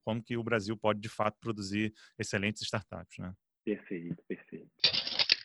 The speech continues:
Speaker 2: Esse lance do, do, do, do Quinto Andar é, é um adendo bem rápido, que foi o que me levou a investir, né? Muitas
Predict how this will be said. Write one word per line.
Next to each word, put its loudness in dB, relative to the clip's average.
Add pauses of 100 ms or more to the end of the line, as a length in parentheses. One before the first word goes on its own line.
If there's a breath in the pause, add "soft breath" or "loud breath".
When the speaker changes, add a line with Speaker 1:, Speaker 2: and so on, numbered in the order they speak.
(120)
Speaker 2:
Esse -2
lance 0
do, 6
do, 2
do, 0
do 0
Quinto 4
Andar 12
é, 12
é 4
um 0
adendo 8
bem 8
rápido, 6
que -14
foi 12
o 8
que 0
me 12
levou 12
a 12
investir, 2
né? 0
Muitas -4